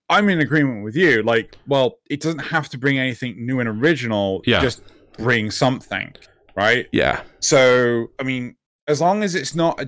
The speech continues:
Speaker 1: detriment, then my thoughts and feelings is that it can just come out. But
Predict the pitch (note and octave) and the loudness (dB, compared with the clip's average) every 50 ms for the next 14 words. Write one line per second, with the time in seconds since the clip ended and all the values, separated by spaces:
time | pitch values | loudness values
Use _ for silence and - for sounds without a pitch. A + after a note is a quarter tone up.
0 | - _ - E3 D#3+ - - - - C#3 A#2+ F#2+ F2 E2+ E2+ G2 A2+ - - - | -10 _ 0 0 0 0 0 -2 -4 -4 -4 -4 -4 -6 -8 -8 -10 -12 -12 -14
1 | - - _ _ _ _ _ _ _ _ _ _ _ _ _ _ _ _ _ _ | -16 -16 _ _ _ _ _ _ _ _ _ _ _ _ _ _ _ _ _ _
2 | _ _ _ _ _ _ _ _ - B2 A#2+ A#2+ A#2+ A#2 A#2 A#2 A#2 - - - | _ _ _ _ _ _ _ _ 2 4 4 4 4 4 2 0 -4 -8 -12 -16
3 | - - - - - B2 B2+ C3 C#3 D3 D#3+ D#3+ E3 D#3 D3 - D3+ - A2+ - | -18 -20 -20 -14 -10 -6 -2 0 2 2 4 2 2 0 -2 0 0 0 0 0
4 | - A2+ G2+ F#2+ G#2+ G2+ F#2+ G2 G2+ G2 F#2 F2+ - - G#2 G#2 G2+ G#2+ G#2+ G#2 | -2 -8 -8 -6 -4 -4 -4 -4 -6 -8 -10 -10 -10 -8 -6 -4 -2 0 0 0
5 | G2+ - _ _ - - A#2 G#2+ - - B2+ A2 G#2+ G2 G#2 G2 - - - - | 0 -2 _ _ -4 -2 -2 -2 -2 -2 -4 -2 -2 -2 -2 -4 -4 -8 -12 -10
6 | A2+ G2+ G#2+ A#2 G#2 D#2 C2+ C#2 - _ - - _ _ _ _ _ _ _ _ | -6 -2 0 0 0 -2 -4 -10 -20 _ -20 -20 _ _ _ _ _ _ _ _
7 | _ _ _ _ - - - A#2 A2 A#2+ B2+ - | _ _ _ _ 2 2 4 4 4 4 2 -2